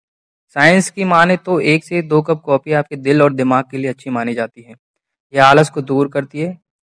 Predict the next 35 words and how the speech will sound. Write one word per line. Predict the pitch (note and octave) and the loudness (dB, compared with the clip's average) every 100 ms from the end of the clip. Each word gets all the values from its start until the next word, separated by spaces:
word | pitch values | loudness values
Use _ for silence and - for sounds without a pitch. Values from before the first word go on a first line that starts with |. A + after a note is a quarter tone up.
| _ C3+ | _ 0
वहीं | F3 E3+ | 2 4
अगर | D3+ D3 | 6 6
आप | D3+ C#3+ | 4 2
इसका | - D#3 C3 | -4 0 0
उपयोग | B2 C3+ D#3+ D#3+ | 0 2 2 0
अपने | C#3 D3+ | -8 -4
एंड्योरेंस | D3+ C#3 D#3 G3 F#3+ | 0 2 4 4 4
लेवल | E3+ D#3+ D#3 | 4 4 2
को | D#3 | 0
बढ़ाने | C#3+ C3 B2 C3 | 2 2 2 0
के | B2+ C3+ | -2 -2
लिए | C3 | -2
करते | C3 B2+ - | -2 -6 -10
हैं, | D3 E3 - _ _ _ - | -10 -10 -12 _ _ _ -4
अगर | C#3 D3 | 0 0
कोई | D#3 D#3 | 4 6
आप | C#3 C#3+ - | 8 6 4
कार्डियो | C3+ C3+ D3 E3+ | 4 4 6 8
एक्सरसाइज | D#3+ D3+ C3 C#3 C#3 C#3+ | 6 4 -2 2 4 4
या | |
एक्टिविटीज | C3 - C#3 C3 C3 | 4 2 -8 -8 -10
करते | - B2+ B2+ D3 | -8 -8 -6 -4
हैं | D#3 | -2
तो | D#3+ D#3+ D#3+ D#3+ _ _ | -2 0 0 0 _ _
यह | C#3 D#3+ | -4 -2
आप | C#3 D3 | -2 -6
तरल | _ _ C#3 D3 D3+ | _ _ -2 2 2
यानी | D3 D3 D3 | 2 2 4
लिक्विड | C#3 C#3 F#3 E3 | 2 4 4 6
रूप | E3 D#3+ | 4 4
में | E3 | 0
ना | D3+ C3 | 0 2
लेकर | C#3 D3+ D#3+ D#3 | 6 4 4 0
के | E3+ F#3 - _ _ C#3 | 0 -4 -4 _ _ 2
आप | D3 D#3 | 4 4